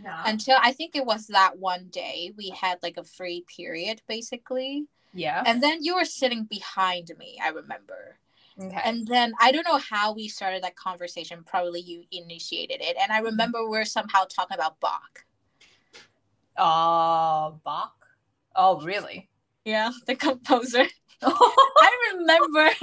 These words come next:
Speaker 1: How do we talk about Bach?
Speaker 2: <laughs> I, I have no idea, but I re-, remember distinctively that we were talking about Bach.
Speaker 1: <laughs>
Speaker 2: I have no idea. <laughs>
Speaker 1: That is really funny. <laughs> Like,
Speaker 2: Yeah.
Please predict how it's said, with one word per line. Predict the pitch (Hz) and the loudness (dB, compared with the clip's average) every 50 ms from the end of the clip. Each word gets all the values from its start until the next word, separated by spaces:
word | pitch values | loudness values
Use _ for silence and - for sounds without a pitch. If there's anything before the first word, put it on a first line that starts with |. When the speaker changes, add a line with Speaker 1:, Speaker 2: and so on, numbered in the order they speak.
| 403 381 | 2 6
Speaker 1:
How | 349 392 415 - - | 8 8 8 8 6
do | 453 427 415 403 | 0 -2 -2 -2
we | 339 320 320 | -4 -2 4
talk | - 320 320 330 - 440 | 6 6 6 6 4 2
about | 269 285 277 285 285 277 - | 2 6 8 8 8 6 6
Bach? | - - 196 196 - - - _ - - - _ | 4 6 6 6 4 2 -6 _ -16 -16 -14 _
Speaker 2:
<laughs> | - | 2
I, | 330 523 622 - 427 440 659 554 539 - 659 622 640 | 2 2 4 2 -4 -4 -4 -6 -6 -6 -8 -8 -6
I | - 370 466 415 | -4 -2 -4 -4
have | - - 285 | -6 -8 -12
no | 285 254 240 247 262 285 | -6 -6 -4 -4 -4 -6
idea, | 285 285 233 262 269 285 269 | -8 -10 -8 -10 -10 -8 -6
but | 320 - 285 | -8 -8 -6
I | 294 | -8
re-, | 320 349 302 _ _ _ _ 277 | -10 -10 -14 _ _ _ _ -20
remember | 277 277 277 262 262 262 269 269 262 | -16 -12 -12 -12 -6 -6 -8 -8 _
distinctively | 277 277 277 _ _ - 247 240 285 _ 254 202 _ _ 196 185 185 190 | -16 -18 -18 _ _ -12 -12 -12 -12 _ -16 -16 _ _ _ -20 -14 -14
that | 196 208 | -12 -12
we | 214 | -10
were | 214 220 214 202 | -8 -8 -8 -8
talking | - - 196 185 _ 196 190 | -6 -6 -6 -6 _ _ -20
about | 185 - 170 180 _ | -14 -12 -12 -12 _
Bach. | _ 160 143 117 - 427 381 - - - | _ -10 -10 -8 -8 -10 -10 -10 0 0
Speaker 1:
<laughs> | - - - - - - 508 523 508 - 605 605 - _ - _ _ _ _ _ _ _ _ _ - 554 | 0 2 2 0 4 4 2 0 2 -4 -4 -4 -4 _ -20 _ _ _ _ _ _ _ _ _ 0 2
Speaker 2:
I | 659 494 - - | 2 2 4 2
have | 381 330 277 277 | -2 -2 -2 -2
no | 262 240 233 226 | -4 -4 -2 -4
idea. | 226 214 226 233 320 440 - - | -8 -10 -8 -8 -8 -8 -6 -8
<laughs> | 359 466 208 | -10 -4 0
Speaker 1:
That | 240 226 403 | 0 2 2
is | - 170 - - 339 | 0 -4 -6 -16 -10
really | 330 185 175 170 170 165 190 | -8 -6 -6 -6 -8 -10 -8
funny. | - 180 - - - - - - 330 | -8 -8 -8 -6 -6 -8 -2 0 -2
<laughs> | - - - 427 - - 523 523 - _ _ _ _ _ - - - - - - - 277 262 - | -2 0 -4 -4 0 0 -2 -2 -2 _ _ _ _ _ -12 -8 -8 -8 -8 -8 -10 -10 0 2
Like, | 381 - 247 - | 2 2 2 -2
Speaker 2:
Yeah. | 415 | -4